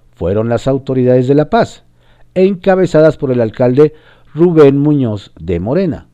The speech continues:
al restringir horarios de servicio en restaurantes, actividades turísticas y hasta venta de alcohol.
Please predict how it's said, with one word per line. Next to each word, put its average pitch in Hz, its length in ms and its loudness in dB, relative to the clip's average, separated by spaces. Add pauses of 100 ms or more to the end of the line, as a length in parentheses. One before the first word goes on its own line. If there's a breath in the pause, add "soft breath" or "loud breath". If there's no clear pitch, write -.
(480)
al 104 280 0
restringir 98 800 -4 (280 soft breath)
horarios 135 420 0
de 90 100 -8
servicio 107 680 -8
en 87 160 -10
restaurantes, 80 760 -8 (300 soft breath)
actividades 101 720 -6
turísticas 98 640 -6 (260 soft breath)
y 127 80 -2
hasta 123 260 0
venta 87 280 -6
de 107 80 -4
alcohol. 131 440 -4